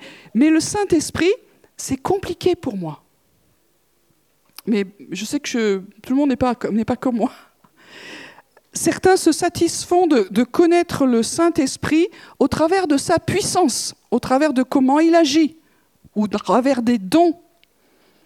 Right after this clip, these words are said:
comment il se manifeste. Mais pour moi, ça ne me su-, satisfait pas. J'aime pas connaître quelqu'un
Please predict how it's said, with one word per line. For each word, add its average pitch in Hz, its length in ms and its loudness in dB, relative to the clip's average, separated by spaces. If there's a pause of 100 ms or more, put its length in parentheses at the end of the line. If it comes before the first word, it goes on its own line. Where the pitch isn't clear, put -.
(380)
comment 302 320 4
il 294 180 4
se - 140 -2
manifeste. 294 760 0 (1120)
Mais 247 200 2
pour 285 280 0
moi, 330 180 4
ça 339 160 0
ne 277 60 4
me 269 60 2
su-, 262 220 -8
satisfait - 720 -6
pas. 156 280 -6 (880)
J'aime 240 300 0
pas 320 260 0
connaître 262 600 -2
quelqu'un 262 540 -2